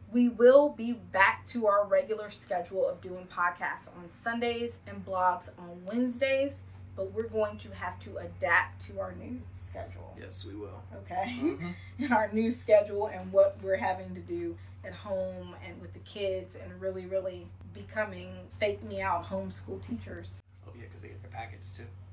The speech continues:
Speaker 1: They already have 'em.
Speaker 2: Oh, yeah, yeah, yeah.
Speaker 1: Yeah. Right now, our children are on spring break, so
Speaker 2: Mm-hmm.
Speaker 1: we've relaxed their schedule a little bit.
Speaker 2: But starting Monday,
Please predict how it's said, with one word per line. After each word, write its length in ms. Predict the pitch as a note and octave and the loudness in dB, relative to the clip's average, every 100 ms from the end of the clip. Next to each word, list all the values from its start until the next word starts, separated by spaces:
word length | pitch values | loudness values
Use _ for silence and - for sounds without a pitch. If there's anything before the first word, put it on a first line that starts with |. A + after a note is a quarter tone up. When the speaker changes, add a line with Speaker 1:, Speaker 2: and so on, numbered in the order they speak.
| - | -10
Speaker 1:
They 160 | G3+ G3 | -2 0
already 180 | - E3+ | 0 -2
have 160 | E3+ - | -6 -6
'em. 160 | F#3+ G3+ - | -8 -12 -8
Speaker 2:
Oh, 180 | C#3+ A#2+ - | -6 -6 -10
yeah, 40 | F#3 | -14
yeah, 280 | - - - | -14 -14 -12
yeah. 60 | F3 | -10
Speaker 1:
Yeah. 120 | E3+ - - - | -10 -12 -12 0
Right 140 | A3+ | 2
now, 160 | B3+ A#3+ | 4 4
our 140 | A3 | 4
children 280 | - A3+ G#3+ | 0 -6 -4
are 140 | F#3+ | -4
on 100 | F#3 | -4
spring 420 | F3 - F#3+ F3+ E3+ | -4 -6 -6 -8 -4
break, 280 | E3 E3 | -4 -4
so 220 | - E3+ F#3 | -6 -4 -4
Speaker 2:
Mm-hmm. 80 | |
Speaker 1:
we've 200 | F#3+ F#3 | -4 -2
relaxed 500 | G3+ F#3 F#3 - - | 0 2 2 0 -6
their 120 | G3+ F#3+ | -8 -8
schedule 560 | - F#3 F#3+ F#3+ G3 | -6 -6 -4 -4 -4
a 20 | |
little 200 | G3+ G#3+ | -6 -8
bit. 280 | A3+ A#3 - - - - - - | -4 -2 -2 -6 -16 -16 -16 -12
Speaker 2:
But 100 | - | -8
starting 440 | - C3 D3 E3 | -6 0 0 0
Monday, 480 | D#3 F3+ F3+ C3+ - | -2 -2 0 0 0